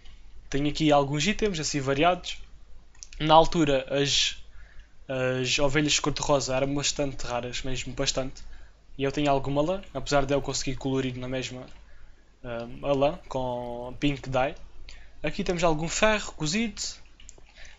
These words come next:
E eu tenho esta pequena piscina aqui, porque às vezes, ah, vinham para aqui as lulas e elas não morriam sufocadas.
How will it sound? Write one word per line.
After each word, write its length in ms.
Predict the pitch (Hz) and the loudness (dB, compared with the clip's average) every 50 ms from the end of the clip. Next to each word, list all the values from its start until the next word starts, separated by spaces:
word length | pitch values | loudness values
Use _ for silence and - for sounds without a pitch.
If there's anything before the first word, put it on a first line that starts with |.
| - - | -6 -4
E 400 | 160 175 175 175 180 180 180 175 | 0 0 2 2 2 4 4 4
eu 100 | 175 175 | 4 4
tenho 220 | - 202 196 202 | 2 0 0 2
esta 200 | 190 - - 185 | 2 2 0 0
pequena 260 | - - 180 175 170 | 0 0 0 0 0
piscina 300 | - - - - 170 165 | 0 0 0 2 2 2
aqui, 200 | 151 - - 139 | 2 2 0 -2
porque 220 | 127 - - - 151 | -2 -2 2 4 4
às 120 | 151 135 | 4 6
vezes, 400 | 131 151 151 151 147 - - - - - - - - - - - - - - - - - - - - - - - | 4 2 2 2 0 -2 -4 -6 -10 -14 -18 -20 -20 -18 -18 -20 -20 -20 -20 -20 -20 -18 -20 -20 -18 -18 -12 -6
ah, 420 | 143 131 123 123 123 123 123 127 - - | -4 -2 0 2 2 0 0 -2 -6 -6
vinham 240 | - 143 156 170 165 | -2 0 0 0 2
para 220 | 147 - 156 156 151 | 4 6 8 8 8
aqui 440 | 147 - - 156 147 143 143 147 - - - - - - - - | 6 4 2 2 2 2 0 -2 -6 -10 -14 -14 -14 -10 -4 -2
as 160 | - 131 127 | -2 0 2
lulas 480 | 151 190 214 214 226 247 233 - - - - - - - - | 4 4 4 4 2 0 0 -2 -4 -6 -10 -12 -8 -2 4
e 80 | 139 | 8
elas 300 | 156 160 165 160 151 139 | 8 8 8 6 4 4
não 120 | 160 160 160 | 4 4 4
morriam 360 | 160 156 143 139 147 139 135 | 4 2 2 2 2 0 0
sufocadas. 680 | - - 143 - - - 143 139 139 151 - - - | 0 -2 -2 0 4 6 6 6 6 2 -4 -6 -6